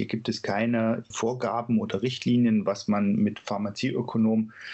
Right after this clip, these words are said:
denn verdienen muss, kann, darf. Ja, das ist, da gibt's keine Festlegung.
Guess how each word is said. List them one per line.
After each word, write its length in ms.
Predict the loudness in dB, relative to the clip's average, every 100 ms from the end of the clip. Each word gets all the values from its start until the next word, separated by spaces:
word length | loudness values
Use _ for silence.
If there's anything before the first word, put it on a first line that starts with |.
| -8
denn 180 | -2 -2
verdienen 460 | -2 0 2 4 4
muss, 340 | 2 0 -6
kann, 320 | -4 0 2
darf. 420 | 2 -2 -2 -6 -6
Ja, 260 | -4 -2 -4
das 280 | -6 -6 -6
ist, 460 | -6 -4 -6 -8 -8
da 160 | -6 -4
gibt's 220 | -6 -4
keine 200 | -4 -2
Festlegung. 600 | -4 -6 -2 -2 0 -2